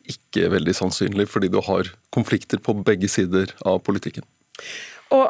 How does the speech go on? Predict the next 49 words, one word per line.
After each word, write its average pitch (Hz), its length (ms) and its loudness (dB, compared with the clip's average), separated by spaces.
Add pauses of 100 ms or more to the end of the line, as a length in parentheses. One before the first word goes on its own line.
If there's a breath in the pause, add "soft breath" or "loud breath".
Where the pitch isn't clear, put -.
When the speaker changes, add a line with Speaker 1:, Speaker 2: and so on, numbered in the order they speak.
Speaker 2:
Magnus 247 180 2
Takvam, 233 460 2
eh, 233 140 4
politisk 220 420 0
kommentator 208 400 0
her 196 220 0 (100)
i 190 200 4
N 190 240 2
R 214 140 0
K. 226 280 6
Eh, 147 180 4
si 269 300 2
litt 233 260 2
om 196 160 4
det. 185 160 6
Altså, 190 220 2
det 220 80 2
har 220 80 2
vært, 220 440 2
S - 220 -2
V 247 100 2
var 202 140 2
jo 202 60 0
tidlig 185 420 0
ute 196 260 0
og 175 500 0
ville 175 200 0
ha 175 140 0
et 160 200 -8
bredt 170 220 -4
forlik. 196 600 2 (100)
Eh, 175 400 -4
det 175 240 -2
virker 180 240 -2
litt 165 160 -2
sannsynlig. 175 400 -2
Hva, - 180 0
hva - 160 0
er 208 40 2
status 190 400 -2
på 165 200 -2 (640 loud breath)
det 175 140 2
som 196 120 0
kunne 185 220 2
blitt 170 220 -2
forhandlinger, 156 480 0
eller 165 180 4
er 214 140 6
forhandlinger? 143 640 -6